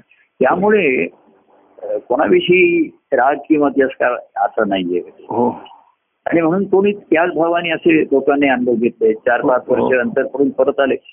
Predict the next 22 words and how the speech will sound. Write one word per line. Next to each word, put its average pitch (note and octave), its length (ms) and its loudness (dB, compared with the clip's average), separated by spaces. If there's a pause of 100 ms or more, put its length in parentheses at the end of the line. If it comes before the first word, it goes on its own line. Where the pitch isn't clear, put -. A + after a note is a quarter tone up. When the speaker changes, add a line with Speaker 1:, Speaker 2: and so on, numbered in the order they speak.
(140)
Speaker 2:
हो. C3+ 180 -4
Speaker 1:
तर F#3+ 180 2
ते G3+ 160 0 (260)
पटकन F#3+ 320 -2
जोडू F3 240 4
शकले B2 280 0
माझ्याशी. F#2 460 -4 (280)
Speaker 2:
हो, B2 220 0
बरोबर A2+ 360 0
आहे, A#2 80 -6 (120)
खरं B2 140 -6
आहे. - 180 -18 (260)
Speaker 1:
माझ्या D#3+ 380 -2
बाजूनी F#3 440 0 (340)
नेहमीच D3+ 320 2 (140)
मी D#3+ 340 2 (400)
तयार B2+ 260 2
आहे B2+ 80 2
आणि B2+ 160 -2
अर्थ G#2+ 280 0
असतो. E2 160 -6
Speaker 2:
हो, C3+ 380 0